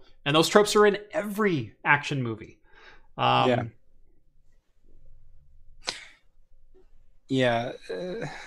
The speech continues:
Speaker 2: whole
Speaker 1: Black
Speaker 2: thing
Speaker 1: Widow
Speaker 2: is
Speaker 1: is the last Marvel character to get her own movie,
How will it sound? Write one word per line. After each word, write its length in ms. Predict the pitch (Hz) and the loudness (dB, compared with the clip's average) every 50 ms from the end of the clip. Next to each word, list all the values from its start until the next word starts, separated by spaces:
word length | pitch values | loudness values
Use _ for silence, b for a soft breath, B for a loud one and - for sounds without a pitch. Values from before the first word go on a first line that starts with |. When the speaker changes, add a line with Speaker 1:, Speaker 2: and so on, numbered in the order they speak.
| B B B B B B B B _ - | B B B B B B B B _ -2
Speaker 2:
whole 80 | 160 156 | 4 6
Speaker 1:
Black 200 | 160 190 208 - | 6 6 6 6
Speaker 2:
thing 100 | - 208 | 6 6
Speaker 1:
Widow 200 | 226 226 220 208 | 6 8 6 6
Speaker 2:
is 120 | 190 165 | 4 2
Speaker 1:
is 40 | 143 | 4
the 80 | - 180 | 4 6
last 440 | 160 165 156 156 165 185 190 - - | 6 6 6 8 6 6 6 4 2
Marvel 320 | 196 180 185 196 190 185 | 4 6 6 6 6 4
character 500 | 170 - 180 165 160 156 147 - 175 160 | 2 4 4 4 4 4 2 2 0 0
to 240 | 156 160 - 165 151 | 0 0 0 0 0
get 420 | 147 135 131 160 165 170 165 - - b b b b b b b b - - - - | 0 2 4 4 4 4 2 -4 -14 b b b b b b b b -20 -20 -16 -4
her 280 | - - 165 165 - | 2 4 4 4 6
own 440 | - 170 170 175 175 170 165 156 151 | 4 4 4 6 6 4 4 2 0
movie, 640 | 143 151 170 202 196 160 160 147 139 135 131 - b | 0 2 2 2 4 2 2 0 0 0 -4 -6 b